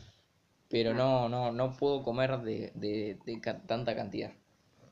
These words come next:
Speaker 2: Me quería decir algo recién, creo.
Speaker 1: ¿Yo?
Speaker 2: Sí,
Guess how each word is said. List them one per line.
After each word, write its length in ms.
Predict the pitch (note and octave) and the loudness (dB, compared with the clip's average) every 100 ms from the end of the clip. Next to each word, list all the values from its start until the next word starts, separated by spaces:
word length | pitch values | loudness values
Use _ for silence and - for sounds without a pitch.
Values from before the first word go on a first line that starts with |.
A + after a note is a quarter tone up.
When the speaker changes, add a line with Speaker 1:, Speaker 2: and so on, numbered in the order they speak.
| _ _ _ _ _ _ _ | _ _ _ _ _ _ _
Speaker 2:
Me 140 | - - | -14 -8
quería 160 | E3 F3 | -2 -2
decir 220 | C#3 D3+ | -2 -4
algo 280 | C#3 B2 A2+ | -2 0 -2
recién, 360 | A#2 - A2+ A2 | -4 -6 -8 -6
creo. 200 | A2+ G#2+ - _ _ _ _ _ _ _ _ | -6 -6 -8 _ _ _ _ _ _ _ _
Speaker 1:
¿Yo? 360 | - A#2+ D#3+ - - _ _ _ _ _ _ _ _ _ - | 4 4 4 0 -20 _ _ _ _ _ _ _ _ _ -10
Speaker 2:
Sí, 240 | A#2+ A2+ | -8 -8